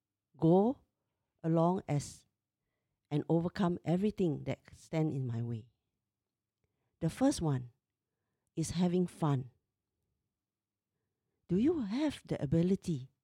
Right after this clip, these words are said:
to see humor in all situations? When you are angry or your spouse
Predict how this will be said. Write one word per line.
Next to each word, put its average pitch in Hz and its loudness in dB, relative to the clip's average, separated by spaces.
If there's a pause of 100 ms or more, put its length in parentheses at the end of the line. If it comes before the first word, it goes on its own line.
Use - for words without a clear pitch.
(500)
to 185 4
see 262 2
humor 202 6 (520)
in 170 2
all 180 4
situations? 135 -4 (1800)
When 190 4 (600)
you 170 0
are 165 0
angry 160 2 (760)
or 185 0
your 185 2
spouse 233 0